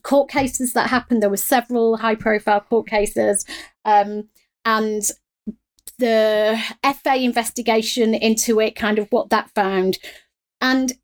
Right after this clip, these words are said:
I think it's incredibly hard to do an, a documentary of this length, you know, in its totality, it's three hours,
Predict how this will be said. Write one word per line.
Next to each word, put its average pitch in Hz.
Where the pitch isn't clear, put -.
I 277
think 392
it's -
incredibly 311
hard 262
to 233
do 247
an, 247
a 269
documentary 339
of 226
this 254
length, 202
you 254
know, 190
in 208
its -
totality, 294
it's -
three 220
hours, 190